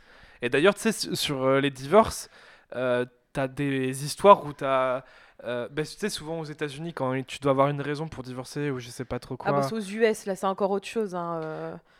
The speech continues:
Speaker 2: ils sont
Speaker 1: Non,
Speaker 2: parti-,
Speaker 1: mais
Speaker 2: c'est
Speaker 1: t'as,
Speaker 2: particulier,
Speaker 1: t'as
Speaker 2: hein.
Speaker 1: parfois des trucs où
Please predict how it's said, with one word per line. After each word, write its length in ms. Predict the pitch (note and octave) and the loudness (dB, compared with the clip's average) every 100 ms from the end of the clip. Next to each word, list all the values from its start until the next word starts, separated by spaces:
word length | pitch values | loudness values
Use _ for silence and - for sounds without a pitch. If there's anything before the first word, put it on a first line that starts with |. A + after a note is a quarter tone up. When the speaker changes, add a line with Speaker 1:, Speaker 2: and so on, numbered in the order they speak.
| _ | _
Speaker 2:
ils 20 | |
sont 120 | - G#3+ | -4 8
Speaker 1:
Non, 100 | G3 | 10
Speaker 2:
parti-, 100 | G3 | 10
Speaker 1:
mais 140 | G3 | 6
Speaker 2:
c'est 80 | F#3 | 4
Speaker 1:
t'as, 60 | |
Speaker 2:
particulier, 560 | G#3+ - G3 F#3+ F3 A3+ | 0 -2 -2 0 2 2
Speaker 1:
t'as 60 | F3 | 4
Speaker 2:
hein. 40 | |
Speaker 1:
parfois 320 | F3+ F3 G#3 F#3 | 6 6 8 8
des 120 | D#3 | 6
trucs 420 | - A#3 B3+ - _ _ _ _ _ | 2 2 2 -2 _ _ _ _ _
où 320 | F3+ F#3+ A3 | 0 2 2